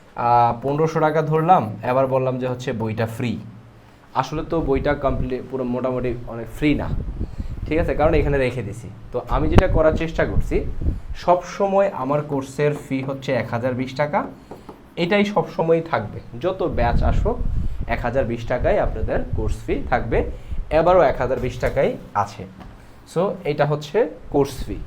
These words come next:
আর এই বইটা কিনতে হবে চারশো টাকা দিয়ে। চারশো টাকা দিয়ে এই বইয়ের ফিক্সড প্রাইস। আমি সবসময় এটাতেই বিশ্বাস করি, বইয়ে লেখা আছে ফিক্সড প্রাইস। লাইব্রেরি থেকে কিনে আর আমাদের থেকে কিনেন,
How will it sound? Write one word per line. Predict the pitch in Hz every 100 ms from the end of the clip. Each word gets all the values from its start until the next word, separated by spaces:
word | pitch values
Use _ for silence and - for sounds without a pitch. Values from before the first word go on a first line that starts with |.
| - - - - -
আর | 127 127 127 135
এই | 160 180
বইটা | 147 175 185
কিনতে | 202 180 160 143
হবে | 131 139 - - - - - -
চারশো | 160 - - 143
টাকা | 107 98
দিয়ে। | 90 85 - - - - - - - -
চারশো | 147 147 -
টাকা | 151 143 151
দিয়ে | 151 196 -
এই | 139 131
বইয়ের | 123 127 151 -
ফিক্সড | - - 220 220 - - -
প্রাইস। | 120 98 - - -
আমি | 131
সবসময় | 139 147 - 156 220 - - - -
এটাতেই | 127 143 156
বিশ্বাস | 127 - 139 -
করি, | 160 185
বইয়ে | 127 135
লেখা | 123 113 123
আছে | 123 139
ফিক্সড | 131 147 143
প্রাইস। | 104 95 - - - - -
লাইব্রেরি | 123 143 165
থেকে | 170 185 180
কিনে | 180 185
আর | 185
আমাদের | 143 131 135 131
থেকে | 151
কিনেন, | 147 156